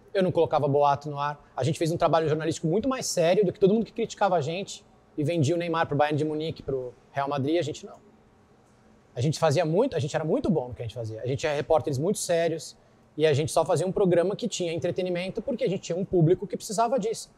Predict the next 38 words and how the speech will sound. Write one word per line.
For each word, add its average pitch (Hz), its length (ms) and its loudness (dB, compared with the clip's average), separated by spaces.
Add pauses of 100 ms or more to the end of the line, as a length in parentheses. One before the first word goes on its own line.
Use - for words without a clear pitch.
(360)
Então, 185 140 4
assim, 165 360 0
talvez 156 260 4
não 170 100 0
seja 175 360 4
pros - 160 -6
caras 160 220 4
da 147 100 2
velha 143 220 2
guarda, 127 420 2 (560)
ok, 233 460 0 (300)
mas 143 120 2
ele 180 120 4
não 175 80 -2
tem 202 120 0
a 196 40 0
inteligência 175 480 2
de 156 120 0
entender 165 300 0
que - 60 -8
o - 40 -10
programa 160 260 2
não 156 80 -2
é 170 60 -2
pra 151 180 0
ele, 165 260 4 (180)
que - 60 -6
eu 147 60 2
tô 170 80 2
falando 165 260 0 (300)
que 190 160 0 (120)
<laughs> 202 180 2
meu, 170 240 6
meu 156 160 2
público 190 340 6
não 165 180 2
é 156 80 0
ele. 190 240 2